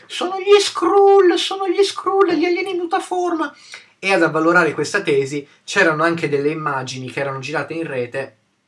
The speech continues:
su un progetto abortito,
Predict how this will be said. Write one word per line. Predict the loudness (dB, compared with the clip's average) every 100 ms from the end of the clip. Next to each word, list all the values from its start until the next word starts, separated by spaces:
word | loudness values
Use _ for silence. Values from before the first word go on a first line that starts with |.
| _ _ _ _ _
su | -8 0 4 4 2
un | -10
progetto | -4 -4 0 0 -2 -8 -10 -8
abortito, | -6 -6 -6 -10 -10 -10 -6 -8 -8